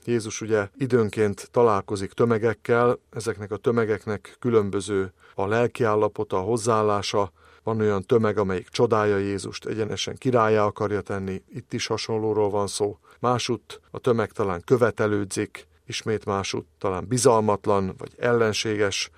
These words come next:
Tehát sokféle találkozása van Jézusnak a tömeggel. Természetesen egy tömegnek a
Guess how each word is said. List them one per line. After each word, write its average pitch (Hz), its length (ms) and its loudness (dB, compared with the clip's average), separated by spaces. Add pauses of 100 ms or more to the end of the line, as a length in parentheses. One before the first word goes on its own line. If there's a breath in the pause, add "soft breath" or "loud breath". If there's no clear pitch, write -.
(200 soft breath)
Tehát - 180 -6
sokféle 120 640 0
találkozása 110 760 0
van 110 160 -2
Jézusnak 107 440 -6
a 104 40 -6
tömeggel. 120 640 0 (460)
Természetesen 117 800 2
egy 101 100 -2
tömegnek 110 560 0
a 98 320 -2